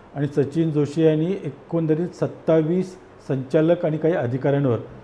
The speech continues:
जवळ सुमारे साधारण प्रत्येकी दोन कोटीची जबाबदारी निश्चित केलेली आहे. ही दोन कोटीची जबाबदारी निश्चित केलेली आहे, त्याप्रमाणे ज्यांच्याविरुद्ध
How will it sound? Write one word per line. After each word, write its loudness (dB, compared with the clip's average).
जवळ 4
सुमारे 2
साधारण 0
प्रत्येकी -2
दोन 2
कोटीची -2
जबाबदारी 0
निश्चित -2
केलेली 2
आहे. -6
ही 4
दोन 4
कोटीची 0
जबाबदारी 4
निश्चित -4
केलेली 2
आहे, 4
त्याप्रमाणे 0
ज्यांच्याविरुद्ध 2